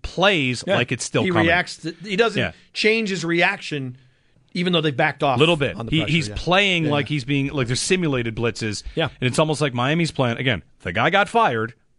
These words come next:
Speaker 1: and lost to the Bills twice, and the game he didn't lose, he gave up four hundred ninety-seven yards of offense.
Speaker 2: Yeah.
Speaker 1: So,
Speaker 2: That's right.
Speaker 1: you know, how good was it? Debatable.
Speaker 2: Yeah. <laughs> Let's get connected with our fans. Eight oh three, oh five fifty to join us, and we will go to Rob in Connecticut. You're on W G R. Go right ahead.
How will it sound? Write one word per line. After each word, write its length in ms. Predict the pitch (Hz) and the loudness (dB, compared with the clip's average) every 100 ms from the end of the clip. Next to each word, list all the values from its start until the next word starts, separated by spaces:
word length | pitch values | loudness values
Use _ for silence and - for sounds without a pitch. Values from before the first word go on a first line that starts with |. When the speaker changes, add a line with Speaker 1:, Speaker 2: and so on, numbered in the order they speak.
| - | -2
Speaker 1:
and 180 | 127 151 | 0 2
lost 320 | 165 190 - | 4 2 0
to 60 | 208 | -2
the 80 | 202 | 0
Bills 220 | 208 190 | 0 0
twice, 440 | 180 156 139 - - | 0 2 2 -4 -6
and 100 | 127 | -4
the 60 | |
game 300 | 120 156 170 | -2 0 0
he 60 | 175 | 0
didn't 340 | 151 208 214 160 | 0 2 2 2
lose, 300 | 135 127 117 | 4 4 0
he 80 | 127 | -2
gave 180 | 135 | 0
up 140 | 131 120 | -2 -2
four 200 | 160 175 | 0 2
hundred 200 | 175 170 | 2 2
ninety-seven 500 | 160 156 143 156 147 | 2 2 0 0 0
yards 240 | 143 135 | 0 0
of 80 | 131 | 0
offense. 480 | 131 120 90 73 - | 0 0 -6 -8 -4
Speaker 2:
Yeah. 260 | 143 139 104 - | 0 0 -4 -10
Speaker 1:
So, 540 | - 180 180 120 117 | 0 4 4 2 0
Speaker 2:
That's 200 | - - 110 | -4 -10 -10
right. 200 | 90 113 - 127 | -10 -14 -8 -4
Speaker 1:
you 40 | |
know, 120 | 113 - | -4 0
how 160 | 147 | -2
good 260 | 127 139 147 | 0 2 2
was 300 | 123 139 143 | 4 2 4
it? 200 | 190 - _ _ _ _ _ _ - | 0 0 _ _ _ _ _ _ -2
Debatable. 560 | 156 185 175 117 - - | 2 4 2 0 -8 -14
Speaker 2:
Yeah. 320 | 143 104 165 - - - - | -12 -6 -4 -4 -8 -20 -20
<laughs> 320 | - - _ - | -20 -20 _ -2
Let's 140 | 175 | 2
get 220 | 226 214 | 2 2
connected 300 | - 208 - | 0 0 0
with 100 | 190 | 0
our 80 | 170 | 2
fans. 380 | 175 147 113 - | 2 0 -4 -4
Eight 160 | 165 180 | 0 2
oh 100 | 180 | 0
three, 340 | - 180 151 139 | 2 2 2 0
oh 180 | 160 | -2
five 300 | 160 170 156 | 0 0 0
fifty 260 | 180 160 165 | -2 -2 0
to 80 | 143 | 0
join 300 | 143 160 160 | 0 2 2
us, 220 | 156 - | 0 -2
and 400 | - 151 151 147 | -2 0 2 2
we 120 | 160 160 | 0 2
will 160 | 160 | 0
go 220 | 143 165 156 | 2 0 0
to 220 | 175 156 | -2 0
Rob 380 | 151 156 165 160 | 2 2 2 0
in 160 | 170 | -2
Connecticut. 680 | - 160 160 170 160 143 135 | -2 0 2 0 -2 -4 -2
You're 140 | 135 | -2
on 240 | 147 151 151 | -2 -2 0
W 280 | 151 156 147 | 0 0 -2
G 160 | 156 | 2
R. 160 | 165 160 | 2 2
Go 100 | 143 | 0
right 220 | 143 147 | 0 0
ahead. 320 | 156 170 104 | 2 0 -2